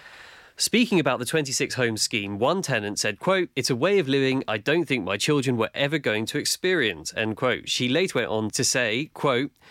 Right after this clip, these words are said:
"It's really nice that Peter has changed the aesthetics. I think it's given people the confidence to be able to say, 'I'm living in social housing.'"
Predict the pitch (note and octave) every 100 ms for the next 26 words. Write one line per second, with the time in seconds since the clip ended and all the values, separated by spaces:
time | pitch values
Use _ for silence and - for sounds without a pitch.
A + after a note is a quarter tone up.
0 | - C3 A#2 B2+ D#3+ F3+ A#2+ G#2+ G#2 E2
1 | - A#2+ A#2 A2 - C3 C3 A#2 A#2 G#2
2 | - D3 - C#3+ - - A2 D3 D3 -
3 | - B2+ C3 B2 B2 A2+ A2+ G#2 - E3+
4 | D#3 A2+ A2 - A2 A2 G#2 - G#2 G2
5 | - _ - B2 D3 C3+ B2 C3 B2 G#2
6 | - - A2+ B2 A2+ G2 G2 G2 G#2+